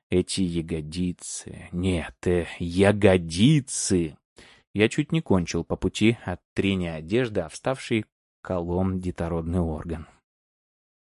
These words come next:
Девица лишь мило усмехнулась, обернувшись, поймав мой взгляд и заметив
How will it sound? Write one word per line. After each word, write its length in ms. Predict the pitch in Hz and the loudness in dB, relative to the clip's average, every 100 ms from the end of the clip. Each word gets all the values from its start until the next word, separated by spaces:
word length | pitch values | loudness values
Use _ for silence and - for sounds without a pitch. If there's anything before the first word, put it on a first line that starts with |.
| _ _ _ _ _ _ _ _ - | _ _ _ _ _ _ _ _ -4
Девица 360 | 101 180 208 | 0 0 2
лишь 240 | 139 165 - | 2 2 0
мило 400 | 120 123 82 73 | 0 0 -4 -6
усмехнулась, 760 | - 92 - - 127 156 143 - - - - - | -8 -8 -8 -6 -2 0 -2 -4 -16 -20 -14 -2
обернувшись, 640 | 104 104 107 113 - 92 | 4 6 6 4 2 -2
поймав 420 | - 90 92 90 | 2 2 2 0
мой 140 | 90 85 | -2 -2
взгляд 440 | 85 98 143 - | 0 2 2 2
и 100 | 156 | 0
заметив 500 | 120 90 120 - - | 0 2 2 0 -4